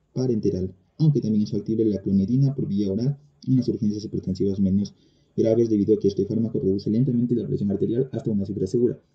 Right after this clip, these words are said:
Los medicamentos más utilizados en el tratamiento de la mayor parte de tipos de emergencias hipertensivas co-, son el fenoldopán, el nicardipino,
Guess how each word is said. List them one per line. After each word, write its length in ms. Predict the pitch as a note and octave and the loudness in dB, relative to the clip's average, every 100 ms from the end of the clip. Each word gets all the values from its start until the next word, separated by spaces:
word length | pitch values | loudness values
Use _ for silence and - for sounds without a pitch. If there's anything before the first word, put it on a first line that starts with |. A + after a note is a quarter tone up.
| _ _ _ _ - | _ _ _ _ 0
Los 140 | A2 | 2
medicamentos 440 | A2 A2 D3 C#3 G2+ | 2 2 6 6 6
más 160 | F#2+ | 2
utilizados 440 | B2 B2 B2 C3 G#2+ | 0 0 0 0 0
en 60 | |
el 60 | F#2+ | 0
tratamiento 380 | G2+ G#2+ A2+ G#2 | 0 0 -2 0
de 40 | |
la 80 | G2 | 0
mayor 200 | G2 G#2 | -2 -2
parte 220 | A2+ A2 | -2 0
de 100 | G2 | 0
tipos 240 | G#2 G2+ G#2 | 0 -2 0
de 60 | |
emergencias 480 | G2 F#2+ A#2 G#2+ - | 0 2 2 2 0
hipertensivas 580 | G2 G2+ A2 A#2 B2 - | -2 -2 -2 0 0 0
co-, 140 | - | -4
son 320 | - A2+ G2 - | -4 -2 -2 -2
el 240 | F#2+ F#2+ - _ - | 0 0 -2 _ -8
fenoldopán, 960 | - B2 A#2+ A#2 A#2 A#2+ A#2 A#2 C#3+ _ _ _ _ _ _ _ _ _ - | 2 4 6 4 2 0 -2 -2 -6 _ _ _ _ _ _ _ _ _ -2
el 260 | G#2+ G2+ - | 0 0 2
nicardipino, 1120 | A#2+ C#3 C#3 B2 A#2 A2+ A#2+ A#2 A#2 A#2 | 6 6 6 2 0 0 0 0 0 0